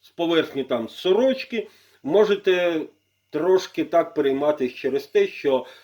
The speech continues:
сорочка, рушник, штані і таке інше стануть набагато світліше.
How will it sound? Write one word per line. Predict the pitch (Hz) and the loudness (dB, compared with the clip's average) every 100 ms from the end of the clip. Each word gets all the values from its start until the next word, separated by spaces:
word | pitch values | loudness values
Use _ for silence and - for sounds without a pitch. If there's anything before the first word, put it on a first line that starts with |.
| _ _ | _ _
сорочка, | - 196 180 196 202 - - 160 151 131 | 0 4 8 8 6 4 -2 0 2 -2
рушник, | - 143 - - 359 359 311 - - | -6 -8 -6 -4 0 0 -2 -8 -14
штані | - - 175 180 151 135 | -14 -6 0 2 2 0
і | |
таке | 127 127 185 | -4 -2 2
інше | 196 208 - 143 | 4 2 -2 -8
стануть | - - 175 160 - | -6 -2 0 0 -4
набагато | 117 120 117 202 - 170 | -6 -2 0 -2 -2 -10
світліше. | 160 - 110 151 107 101 104 - | -10 -12 -10 -10 -12 -14 -14 -14